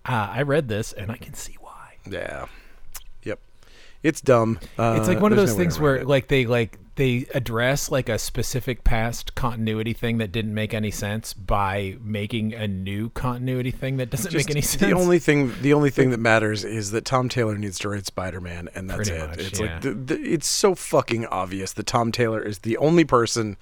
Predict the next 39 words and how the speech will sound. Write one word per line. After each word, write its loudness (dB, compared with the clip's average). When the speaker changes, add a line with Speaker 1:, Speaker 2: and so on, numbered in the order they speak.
Speaker 1:
<laughs> -18
Who -4
Speaker 2:
who 4
Speaker 1:
could 4
write 12
Speaker 2:
can, 6
Speaker 1:
any 2
Speaker 2:
who 4
Speaker 1:
comic 4
Speaker 2:
could 12
Speaker 1:
book. 8
Speaker 2:
write 12
anything 6
for 2
Marvel 4
right 6
now. -4
No, 4
that's 0
not -4
true -10
at -10
all. -12
Speaker 1:
No. 2
Speaker 2:
Uh, 6
there's 4
a 4
lot 8
of 0
great -6
stuff -8
at -10
Marvel -10
right -12
now, -14
but 0
Speaker 1:
Yeah. -8
Speaker 2:
I 6
think, 2